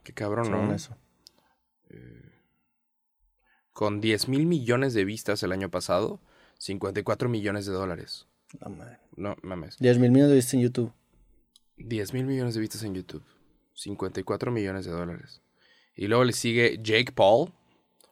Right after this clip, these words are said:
Speaker 1: porque tuvo varias peleas de box, lo cual es una locura también, eh, que lo convierte en uno de los boxeadores mejor pagados <laughs> del año
Speaker 2: Después
Speaker 1: pasado.
Speaker 2: de, después de Canelo, yo creo que sigue Jake Paul.
Speaker 1: Sí trae, o sea, ajá. Sí tuvo como dos peleas.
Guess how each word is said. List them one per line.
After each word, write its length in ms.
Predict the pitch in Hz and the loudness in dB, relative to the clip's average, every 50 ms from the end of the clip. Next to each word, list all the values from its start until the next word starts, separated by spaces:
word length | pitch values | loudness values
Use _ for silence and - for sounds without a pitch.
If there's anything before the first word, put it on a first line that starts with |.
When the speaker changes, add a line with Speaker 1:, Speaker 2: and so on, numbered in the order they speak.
| _ _ | _ _
Speaker 1:
porque 200 | 104 104 - - | -6 -6 -4 2
tuvo 180 | - 123 117 | 4 6 8
varias 240 | 117 117 113 120 123 | 8 8 8 6 4
peleas 300 | 127 110 101 107 110 110 | 2 2 2 4 4 4
de 80 | 110 104 | 4 2
box, 440 | 101 92 110 127 - - - - - _ _ | 4 2 2 0 -2 -8 -12 -12 -14 _ _
lo 140 | - - 80 | -14 -14 -8
cual 240 | - 101 98 98 98 | 0 0 2 2 0
es 100 | 92 - | -2 -2
una 140 | 107 101 98 | -2 0 0
locura 340 | 90 85 - - 90 90 90 | 0 -2 -4 -4 -4 -4 -4
también, 460 | - 92 92 90 90 - 170 160 - _ _ _ _ _ _ _ _ _ _ _ _ _ _ - | -4 -4 -4 -4 -4 -4 -6 -10 -12 _ _ _ _ _ _ _ _ _ _ _ _ _ _ -14
eh, 200 | - 71 71 - | -12 -10 -10 -6
que 80 | - 95 | -4 -2
lo 120 | 92 95 92 | -2 0 0
convierte 720 | 101 92 90 92 92 95 - 110 104 101 90 85 92 95 | -2 -2 -2 -2 -2 -2 0 0 0 2 0 0 -2 -2
en 220 | 92 98 104 101 - | -4 -4 -6 -8 -8
uno 180 | - 104 104 107 | -8 -4 -2 -2
de 60 | 107 | -2
los 140 | 104 101 104 | -2 0 -2
boxeadores 480 | 113 104 - - 104 92 98 107 107 | -2 -2 0 0 0 2 2 0 0
mejor 300 | 98 95 - - 107 101 | -2 -4 -2 -2 -2 2
pagados 540 | - 113 104 101 107 135 127 107 120 - - - - - - - | 2 2 2 4 4 4 4 4 2 -4 -10 -16 -20 -18 -14 -10
<laughs> 240 | - 147 - - - - | -8 -8 -8 -8 -6 -6
del 120 | - 110 | -4 -2
año 120 | 113 117 120 117 | 0 0 0 2
Speaker 2:
Después 180 | 123 131 123 123 | 4 4 4 6
Speaker 1:
pasado. 260 | 123 113 110 120 123 | 8 8 10 10 10
Speaker 2:
de, 340 | 131 135 139 135 123 113 101 | 12 12 12 12 12 12 10
después 300 | 117 - - - 120 113 | 6 4 4 4 6 6
de 100 | 135 135 | 6 8
Canelo, 340 | - 139 113 107 110 120 135 | 8 8 8 8 8 8 10
yo 120 | 135 120 - | 10 10 8
creo 160 | 113 117 107 | 6 2 2
que 100 | - 95 | 0 -4
sigue 220 | - 101 101 98 | -2 0 2 2
Jake 180 | 92 92 85 - | 2 0 0 4
Paul. 200 | - 117 123 117 - - - - _ _ _ - - - 277 269 262 - - | 4 4 4 4 0 -8 -20 -20 _ _ _ -12 -8 -6 -4 -4 -6 -6 -8
Speaker 1:
Sí 200 | - - 135 135 | 0 4 4 4
trae, 360 | 120 143 139 135 139 143 127 | 8 10 10 12 12 12 10
o 100 | 123 131 | 8 6
sea, 240 | 120 117 110 82 101 | 6 6 4 4 2
ajá. 320 | 107 107 127 143 175 196 - - _ _ _ _ _ _ _ _ - - _ | 2 4 6 6 6 4 0 -8 _ _ _ _ _ _ _ _ -20 -20 _
Sí 180 | - - 120 117 | -8 -6 -6 2
tuvo 220 | - 139 139 131 | 6 8 8 8
como 240 | - 120 110 107 107 | 6 4 2 2 2
dos 180 | 107 120 120 - | 2 2 2 2
peleas. 640 | - 123 117 117 120 127 151 - - - - - | 2 4 4 6 6 6 6 4 2 -4 -8 -10